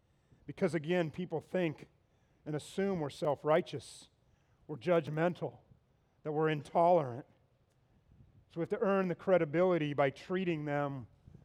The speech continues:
with love, that we love them like Jesus loved us, that we treat others with respect and grace and dignity,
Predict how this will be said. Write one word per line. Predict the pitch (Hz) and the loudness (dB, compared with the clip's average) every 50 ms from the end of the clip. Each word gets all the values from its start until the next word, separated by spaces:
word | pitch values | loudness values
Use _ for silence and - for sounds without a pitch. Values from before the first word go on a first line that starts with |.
| - - | -12 -8
with | 147 147 | -6 -4
love, | 143 147 156 175 175 147 123 117 113 101 - - - - - - - - - - - _ _ _ _ _ - | 0 2 4 6 6 4 4 0 -4 -12 -16 -20 -20 -20 -20 -20 -20 -20 -20 -20 -20 _ _ _ _ _ -8
that | 160 | -4
we | 151 156 156 | -2 -2 0
love | 160 165 175 180 185 185 160 151 | 2 4 6 8 6 6 4 2
them | 170 156 156 156 | -2 -2 0 0
like | 151 147 143 139 131 | -2 -2 -2 -4 -6
Jesus | 117 - 165 175 180 147 143 135 - - | -12 -10 -8 -8 -8 -8 -10 -12 -8 -4
loved | 147 143 143 131 120 143 | -2 0 0 0 0 -2
us, | 151 156 143 123 - - - - _ _ _ _ _ _ _ _ _ _ - | 0 0 -2 -2 -6 -14 -20 -20 _ _ _ _ _ _ _ _ _ _ -4
that | 185 | -2
we | 175 180 | -2 -2
treat | - - - - 208 208 190 | -4 -4 -8 -6 -2 4 6
others | 190 190 196 185 185 160 131 | 8 8 8 6 4 0 -2
with | 160 160 170 | -6 -6 -6
respect | 151 147 - - - - - 190 185 165 - - | -6 -8 -8 -10 -6 0 4 4 4 4 2 0
and | 165 147 147 139 | -6 -6 -6 -6
grace | 120 151 160 170 175 180 165 143 - - | -2 2 4 4 4 4 4 2 -2 -6
and | 156 143 131 104 | -10 -8 -4 -2
dignity, | 165 170 160 170 170 156 147 143 127 110 | -2 0 0 -2 -4 -2 -2 -4 -4 -6